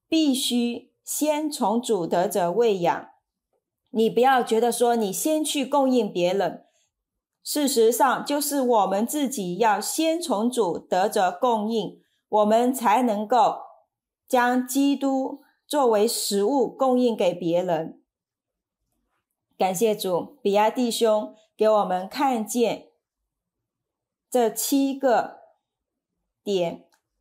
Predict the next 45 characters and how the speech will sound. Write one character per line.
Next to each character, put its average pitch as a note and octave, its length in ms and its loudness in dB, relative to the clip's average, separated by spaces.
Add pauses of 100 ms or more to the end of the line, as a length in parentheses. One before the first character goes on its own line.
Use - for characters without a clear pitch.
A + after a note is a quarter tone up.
(760)
基 C#4 200 2
督 C4+ 220 0
的 B3 140 2
好 G#3 260 2
执 G3 260 -4
事， - 460 -4 (220)
他 B3 200 -2
需 C4 220 -4
要 C4+ 220 4
做 B3+ 240 0
的 G3+ 120 0
七 C4 280 -2
件 B3+ 180 0
事 B3 240 -4
情 G3 240 -6
是 G3+ 160 -4
什 G3 180 -4
么？ F3 220 -2
我 F3 60 -2
们 F3+ 200 -6
再 A#3 200 2
来 F3+ 240 2
复 A#3 240 -2
习 F3 280 -6
一 F3+ 60 -6
下。 F3+ 380 -4 (440)
这 B3+ 200 2
七 C4+ 200 -2
个 C#4+ 140 0
点 F#3 480 -2
有 G3 160 0
什 A3+ 180 -2
么 F#3 180 -2
呢？ G#3+ 320 -2
从 G3 300 -2
第 B3 400 0
一 B3 60 -2
大 B3+ 240 2
点 F#3 400 -6 (260)
直 F#3+ 160 -4
到 A3+ 240 2
第 A#3 240 -2
七 A#3+ 300 -2
大 A#3 240 0
点。 D#3+ 340 -4